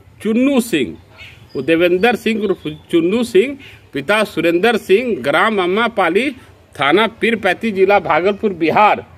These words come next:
आप उनके पिछले साल रोड पर दिन दहाड़े उसने वो ट्रक को रोक करके रंगदारी लिया है, वो सारा वीडियो है। पीरपैती थाना ने, थाना ने एफ़आईआर किया, वहाँ के सरपंच ने information दिया, पूरी वीडियो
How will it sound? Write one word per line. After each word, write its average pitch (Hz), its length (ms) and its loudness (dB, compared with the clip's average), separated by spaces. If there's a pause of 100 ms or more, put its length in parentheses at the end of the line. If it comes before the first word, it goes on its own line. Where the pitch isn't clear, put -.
(440)
आप 226 420 -2
उनके 170 300 0
पिछले 214 480 0
साल 262 400 0 (420)
रोड 226 340 2
पर 202 240 0
दिन 220 360 -4
दहाड़े 220 520 2 (460)
उसने 226 460 -2
वो 247 220 2
ट्रक 233 500 -2
को 240 100 2
रोक 220 300 2
करके 208 300 -2
रंगदारी 208 500 0
लिया 240 260 0
है, 113 160 -6 (120)
वो 147 60 -16
सारा 214 260 2
वीडियो 254 440 2
है। 156 280 -2 (360)
पीरपैती 202 680 -2
थाना 214 460 0
ने, 294 240 2 (400)
थाना 269 640 0
ने 269 140 -2 (380)
एफ़आईआर 254 460 0
किया, 226 220 -2
वहाँ 196 200 0
के 214 120 -6
सरपंच 226 440 -2
ने 302 200 0
information 262 560 0
दिया, 196 120 0
पूरी 240 340 -6
वीडियो 233 540 2